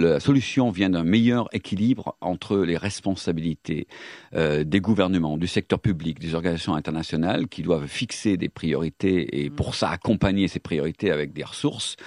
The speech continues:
Speaker 1: et un certain nombre d'obligations, euh, au niveau des partenaires privés, parce que je pense qu'ils sont quand même dans un domaine qui est pas tout à fait, euh, qui, qui est pas tout
Speaker 2: Donc
Speaker 1: à fait
Speaker 2: construire
Speaker 1: innocent,
Speaker 2: un, un,
Speaker 1: parce
Speaker 2: un
Speaker 1: que
Speaker 2: cadre légal.
Speaker 1: un cadre légal,
Speaker 2: À quel
Speaker 1: euh,
Speaker 2: niveau,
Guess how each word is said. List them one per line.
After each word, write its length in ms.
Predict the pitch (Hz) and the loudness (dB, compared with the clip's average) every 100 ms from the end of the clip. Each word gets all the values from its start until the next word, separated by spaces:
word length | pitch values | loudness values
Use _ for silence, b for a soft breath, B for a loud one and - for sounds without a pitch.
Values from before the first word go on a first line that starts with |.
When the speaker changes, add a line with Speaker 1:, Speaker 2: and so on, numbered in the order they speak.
| B B B | B B B
Speaker 1:
et 260 | 151 208 180 123 | 4 6 4 2
un 60 | |
certain 240 | 110 - 104 | 2 0 2
nombre 180 | 143 | 2
d'obligations, 880 | 95 131 104 107 95 90 - 87 107 - B B B - | 4 4 4 2 2 0 -2 -4 -4 -8 B B B 0
euh, 180 | 87 82 | 2 4
au 100 | 90 | 4
niveau 420 | 87 85 101 98 | 4 4 4 2
des 140 | 85 82 | 2 0
partenaires 440 | - - 80 73 | -2 0 -2 -2
privés, 340 | - 92 92 175 | 0 2 2 0
parce 180 | 78 | -2
que 140 | - 73 | -2 -2
je 120 | - | -2
pense 180 | 90 87 | -4 -4
qu'ils 100 | - | -6
sont 140 | 80 | -4
quand 120 | 78 95 | 0 2
même 140 | 98 | 2
dans 200 | 80 78 | 0 0
un 60 | 76 | 2
domaine 460 | 95 110 117 107 | 4 4 4 2
qui 120 | - | 0
est 20 | 82 | 0
pas 180 | - | 0
tout 180 | 117 - 92 | -2 -4 -4
à 60 | |
fait, 360 | - - 85 78 - | -4 -4 -4 -4 -6
euh, 160 | 73 - B B B | -8 -10 B B B
qui, 100 | - | -10
qui 500 | - 76 - 101 - | -6 -6 -6 -8 -6
est 120 | 95 | -4
pas 120 | - 98 | 0 0
tout 120 | - | 4
Speaker 2:
Donc 120 | 190 | 4
Speaker 1:
à 20 | |
fait 80 | - | 6
Speaker 2:
construire 280 | - - - | 6 6 6
Speaker 1:
innocent, 220 | 190 196 | 6 4
Speaker 2:
un, 40 | |
un, 40 | - | 4
Speaker 1:
parce 140 | 165 | 2
Speaker 2:
un 20 | |
Speaker 1:
que 60 | 165 | 4
Speaker 2:
cadre 260 | 214 185 185 | 4 4 2
légal. 440 | 247 262 175 147 | 2 2 2 4
Speaker 1:
un 100 | 101 | 2
cadre 400 | - 156 117 85 | 4 2 2 2
légal, 520 | 85 87 90 101 175 | 2 4 6 6 6
Speaker 2:
À 40 | 196 | 4
quel 140 | 220 | 6
Speaker 1:
euh, 200 | 131 175 | 6 4
Speaker 2:
niveau, 280 | 165 160 | 4 2